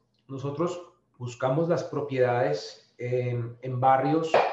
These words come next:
de la clase obrera, que es donde vemos mayor oportunidad. Eh, y nosotros buscamos, eh, estas propiedades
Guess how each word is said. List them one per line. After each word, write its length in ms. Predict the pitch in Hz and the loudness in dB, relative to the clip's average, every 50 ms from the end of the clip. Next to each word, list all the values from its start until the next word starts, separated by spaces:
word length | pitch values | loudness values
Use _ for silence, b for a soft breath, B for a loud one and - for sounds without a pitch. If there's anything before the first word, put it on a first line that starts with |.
| - - - - - _ _ _ _ _ - | -4 -8 -14 -18 -20 _ _ _ _ _ -18
de 520 | 120 117 117 143 143 143 147 151 147 - - | -10 -4 0 2 2 4 2 2 0 -2 -2
la 160 | 139 139 127 | -2 -2 -2
clase 480 | - - 139 156 160 160 151 151 151 - | -2 -2 0 0 0 0 0 -2 -2 -2
obrera, 680 | 131 127 123 127 147 151 135 127 123 127 - - - - | -2 0 0 2 4 4 4 4 2 -2 -4 -8 -12 -10
que 260 | - 117 113 110 113 | -8 -6 -6 -6 -6
es 160 | 113 107 107 | -8 -8 -8
donde 580 | 123 127 127 127 131 127 123 120 110 107 104 98 104 | -6 -6 -6 -4 -4 -2 -2 -2 -4 -6 -8 -10 -8
vemos 480 | 117 135 131 123 123 131 139 - - | -4 -2 -2 -2 -2 -4 -6 -8 -10
mayor 380 | - 131 123 117 113 113 113 113 | -8 -6 -6 -4 -4 -4 -4 -4
oportunidad. 760 | 123 123 - 131 120 - 127 120 113 104 98 95 87 78 - - - - _ _ _ _ _ _ _ _ _ _ _ _ _ | -4 -4 -6 -8 -10 -8 -6 -6 -6 -6 -6 -6 -8 -8 -12 -14 -18 -20 _ _ _ _ _ _ _ _ _ _ _ _ _
Eh, 360 | - 123 127 127 127 123 127 143 | -6 -4 -2 -2 -2 -2 -4 -2
y 100 | 160 151 | -2 -2
nosotros 640 | 147 143 139 151 151 156 170 165 - - - - _ | -2 -2 -2 -2 -2 0 -2 -2 -2 -6 -14 -16 _
buscamos, 680 | - 147 139 - - - 147 139 143 156 165 160 - 160 | -6 -6 -6 -6 -6 -4 -2 -2 0 0 -2 -2 -4 -6
eh, 240 | 143 143 143 143 | -6 -6 -6 -6
estas 220 | 143 135 151 151 - - 160 165 - _ _ _ _ _ _ _ _ _ _ _ _ | -8 -8 -8 -8 -6 -6 -6 -8 -8 _ _ _ _ _ _ _ _ _ _ _ _
propiedades 680 | - 160 139 127 120 120 - - - - - - _ | -6 -4 -2 0 0 0 0 -2 -6 -10 -16 -20 _